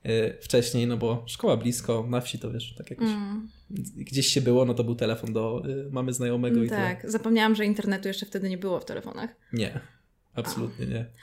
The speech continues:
Speaker 2: A pamiętasz, na końcu każdej gazetki były do ściągnięcia tapety i dzwonki i, i porno z jakiegoś powodu <laughs> również, ja tego zupełnie nie rozumiem.
Speaker 1: Miałem kilka gier nawet ściągniętych.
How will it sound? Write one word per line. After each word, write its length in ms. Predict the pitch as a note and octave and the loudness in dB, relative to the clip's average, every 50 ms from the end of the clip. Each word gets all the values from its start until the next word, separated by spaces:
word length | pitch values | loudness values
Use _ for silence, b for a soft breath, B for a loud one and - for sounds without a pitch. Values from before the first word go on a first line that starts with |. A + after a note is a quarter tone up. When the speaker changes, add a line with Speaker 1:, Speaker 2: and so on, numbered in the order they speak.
| B | B
Speaker 2:
A 60 | - G#3+ | -6 0
pamiętasz, 360 | - A3 A3+ A3+ A3+ A3+ A3+ | 4 6 6 6 6 6 4
na 100 | G#3+ A3 | 4 4
końcu 280 | A3 A3+ A3 A3 A3+ | 6 6 4 4 4
każdej 280 | G#3+ A3 G#3 G3 G3+ G#3+ | 2 -2 0 0 2 2
gazetki 440 | F#3+ G3+ G3 G#3 G#3 G#3 - - G#3 | 2 2 2 2 0 -2 -4 -8 -4
były 340 | F#3 G3 G3 F#3+ G3 G3 F#3+ | 0 0 2 2 2 2 0
do 100 | G3 G3 | 0 -2
ściągnięcia 440 | G3 - G#3 G3+ G3 G#3 G3+ G#3 | 0 2 2 2 2 2 0 0
tapety 600 | G3+ - G3 G3 G3+ G3 F#3+ G3 - G3 F#3+ F#3 F3 - | -2 -6 -2 0 0 -2 0 -2 -2 -2 0 0 0 -2
i 160 | F#3 F#3+ F3+ | -2 -4 -6
dzwonki 920 | F#3 - G3 G3 G3 F#3+ F#3+ G3 F#3+ - - A3+ A3+ A3+ A#3 A#3+ B3 B3 - | -6 -8 -6 -6 -4 -4 -4 -4 -6 -6 -4 -2 -2 0 0 -2 -4 -6 -8
i, 580 | - G3+ G3 F#3 F#3 F3+ F3+ F3+ F3+ - - - _ _ _ - | -8 -6 -6 -4 -4 -4 -4 -4 -6 -6 -8 -12 _ _ _ 0
i 80 | C#4 A#3+ | 0 0
porno 460 | - - D#4+ F4+ F#4 F4 C4+ G#3+ G3+ | 2 4 6 6 6 8 6 6 6
z 40 | F#3 | 4
jakiegoś 340 | E3+ E3+ E3+ F3 - G#3+ - | 2 2 0 2 2 2 2
powodu 280 | - C4+ D4 E4 - C4+ - - | 4 4 6 6 8 8 8 8
<laughs> 40 | - | 8
również, 260 | D#4 - F#4 G#4 G4+ G4+ G4 G4+ - | 8 10 8 6 8 8 8 8 8
ja 60 | F4+ | 8
tego 280 | F4+ G#4 G4 C#4+ E4+ F4+ | 8 6 6 6 4 4
zupełnie 500 | D4+ E4 F4+ - - D4+ D#4 D#4 D#4+ D4+ | 6 4 4 6 8 8 8 6 4 2
nie 100 | D4 D4 | 4 4
rozumiem. 500 | D4 D#4 C4+ C#4+ D#4 C#4+ A#3+ A#3 A#3+ C4+ B3+ D4+ E4 - _ _ _ _ B B B B B B - B2 | 4 4 4 6 6 6 6 8 6 4 4 0 -2 -12 _ _ _ _ B B B B B B 2 4
Speaker 1:
Miałem 200 | C3+ C3 B2+ A#2+ | 6 6 6 6
kilka 280 | A#2+ C3 A#2+ - B2 A2+ | 4 2 2 4 4 4
gier 300 | A2+ B2+ B2 A#2 G#2 G#2 | 6 6 6 6 4 0
nawet 360 | G#2+ - G#2 A2+ - - - - | -6 -6 -8 -8 -10 -12 -16 -10
ściągniętych. 880 | - - - - D3+ B2+ B2 A#2+ A#2+ A#2 A2+ A2+ - - - - - _ | -8 -6 -2 2 4 4 6 6 4 4 2 0 -4 -6 -8 -10 -16 _